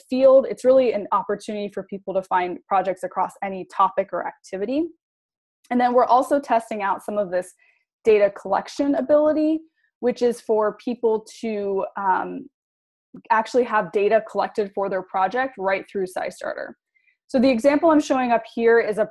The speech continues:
project that is, um, called Stream Selfie. So this is still a customized feature that we built with these project leaders, and it allowed them to collect data right from SciStarter. So the person was interested in the project on SciStarter,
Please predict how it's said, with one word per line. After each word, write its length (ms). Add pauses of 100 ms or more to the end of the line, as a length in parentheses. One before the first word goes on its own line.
project 600
that 360
is, 520 (120)
um, 440 (160)
called 220
Stream 360
Selfie. 520 (340)
So 100
this 180
is 280
still 400
a 260
customized 600
feature 440
that 220
we 200 (160)
built 300
with 320
these 300
project 440
leaders, 580 (440)
and 140
it 60
allowed 380
them 240 (180)
to 220
collect 400
data 240
right 320
from 140
SciStarter. 640
So 140
the 100
person 360
was 180
interested 440
in 120
the 80
project 440
on 140
SciStarter, 640